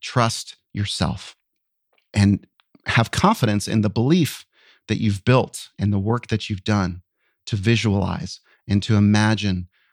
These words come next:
and to meditate and things that you've prayed and trusted God for. All right? He is always for you. He is never against you. Anything that happens to you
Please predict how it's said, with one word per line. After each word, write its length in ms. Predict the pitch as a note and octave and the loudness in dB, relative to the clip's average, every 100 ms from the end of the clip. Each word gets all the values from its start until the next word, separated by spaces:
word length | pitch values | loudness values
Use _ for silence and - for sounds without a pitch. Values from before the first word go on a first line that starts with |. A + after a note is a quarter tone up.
| _ | _
and 460 | - G#2 G2 G2 - _ | -2 0 0 -2 -6 _
to 500 | - - G2 F#2+ - - | -8 -2 0 0 -4 -6
meditate 680 | A2+ A2+ A2+ G#2+ G2 F2+ - - | 0 2 2 0 -2 -4 -6 -4
and 240 | A2+ - | -2 0
things 220 | E3+ E3 | 0 0
that 80 | - | 0
you've 160 | C#3+ C3+ | -4 -6
prayed 400 | - D3 D3+ A#2+ | -2 0 2 2
and 100 | G#2 | 0
trusted 400 | - C#3 - C3 | -2 -6 -6 -2
God 240 | A#2+ D#3 | -2 -2
for. 320 | - - - - _ _ _ _ _ _ _ _ | -6 -14 -14 -18 _ _ _ _ _ _ _ _
All 100 | G2+ | 0
right? 240 | G2+ B2+ - _ _ _ _ _ _ _ _ | 2 0 -4 _ _ _ _ _ _ _ _
He 400 | - D#3+ E3+ E3+ - _ _ _ _ | 2 4 4 0 -8 _ _ _ _
is 180 | B2 G#2+ - | -2 -2 -2
always 400 | A2+ A#2 A#2 A#2 | 2 4 2 0
for 220 | - G#2+ | -2 -2
you. 220 | F#2+ F2 F2 | 0 -2 -2
He 200 | A2+ G#2+ | -2 -2
is 200 | F#2+ - | -2 -6
never 520 | G2+ G#2 G#2 G#2+ G#2 - | -2 0 0 0 -4 -4
against 480 | G2 G2 G2 - - | -4 0 -2 -2 -2
you. 160 | C#3+ - _ _ _ - | -2 -4 _ _ _ 0
Anything 380 | C3+ D#3 F3 | 2 2 2
that 120 | C#3+ A#2+ | 0 0
happens 380 | C3 - D#3+ - | -2 0 -2 -2
to 120 | E3 | 0
you 220 | E3+ F#3 | 0 0